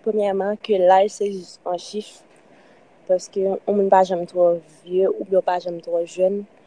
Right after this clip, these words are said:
pou fè de seri de bagay. Men mwen kapab di ke mwen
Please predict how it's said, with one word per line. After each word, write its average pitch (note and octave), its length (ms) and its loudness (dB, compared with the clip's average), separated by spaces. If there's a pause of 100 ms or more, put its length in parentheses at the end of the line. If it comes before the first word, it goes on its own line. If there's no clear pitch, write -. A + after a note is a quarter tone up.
(320)
pou F#3 140 -6
fè E3+ 180 2
de E3+ 160 -2
seri E3 240 -4
de D#3+ 140 -6
bagay. F#3 400 2 (920)
Men G#3+ 640 4
mwen A3+ 200 -2
kapab A#3 280 -4 (140)
di A3 180 -12
ke F#3+ 260 -4 (840)
mwen G#3+ 180 4